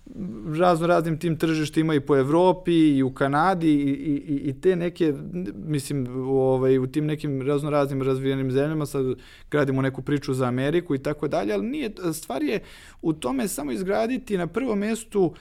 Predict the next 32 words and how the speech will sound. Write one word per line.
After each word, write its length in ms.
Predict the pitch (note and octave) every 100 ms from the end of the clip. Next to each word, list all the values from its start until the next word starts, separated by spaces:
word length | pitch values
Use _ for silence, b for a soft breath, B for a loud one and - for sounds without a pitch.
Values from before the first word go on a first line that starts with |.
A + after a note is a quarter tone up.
| B -
poverenje 840 | D3+ D#3 D#3+ F3+ G#3 G#3+ G3+ E3+
između 720 | F3+ F3 F3+ F3 D3 E3 D#3 C#3 B -
tebe 420 | F3 F3+ F#3+ F3+
i 240 | F3+ E3+ E3
tog, 520 | - E3 D#3+ D#3 C#3+
e, 20 | C#3+ C3 C3+ C3+ C3 C3 C3 - C#3 -
te 320 | C#3+ C#3+ C3+ B2+
firme 320 | D3+ D3 D3
tamo 320 | C3 D3 C3+
koja 140 | B2+ B2+
to 140 | C3+
dalje 220 | C3 B2+
prodaje, 320 | B2+ C3 C3 B2
da 100 | B2+
li 80 |
je 60 | B2+
to 100 | C3
salon 460 | - D3 C3 B2+ B2
ili 180 | A#2
je 40 | A#2
to 120 | B2+
neka 240 | B2 A#2+
firma 260 | A#2 B2+ A#2+
koja 140 | A#2+
se 100 | A#2
bavi 240 | A#2+ A#2 A#2
enterijerima 800 | A2+ A2+ A#2 A#2+ B2+ B2+ A#2+ A#2+ B B B B
ili, 680 | - A#2+ A#2+ B2 B2 A#2+ A#2+
ovaj, 360 | A#2 A#2+ A#2 B2
ima 140 | A#2+
različitih 640 | A#2 A#2 B2 A#2 A2 A#2
tu, 180 | - B2+